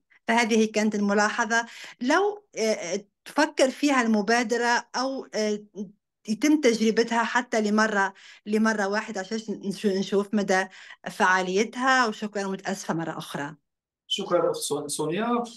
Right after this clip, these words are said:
Speaker 2: سوف نأخذ إن شاء الله بال-، بهذه الملاحظة وبهذا المقترح، وراح نناقشه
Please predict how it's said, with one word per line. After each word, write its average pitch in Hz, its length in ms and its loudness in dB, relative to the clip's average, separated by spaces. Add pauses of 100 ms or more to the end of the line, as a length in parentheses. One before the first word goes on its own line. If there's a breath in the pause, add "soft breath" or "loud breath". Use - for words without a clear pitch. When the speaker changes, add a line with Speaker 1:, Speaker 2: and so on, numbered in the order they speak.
(140)
Speaker 2:
سوف 160 260 -4
نأخذ 160 300 -2
إن 131 60 -6
شاء 131 200 -2
الله 131 320 0
بال-، 113 760 -8
بهذه 120 520 -6 (880)
الملاحظة 120 600 -4
وبهذا - 480 -8
المقترح، 110 1120 -12 (840)
وراح 123 1120 -4
نناقشه 143 500 -8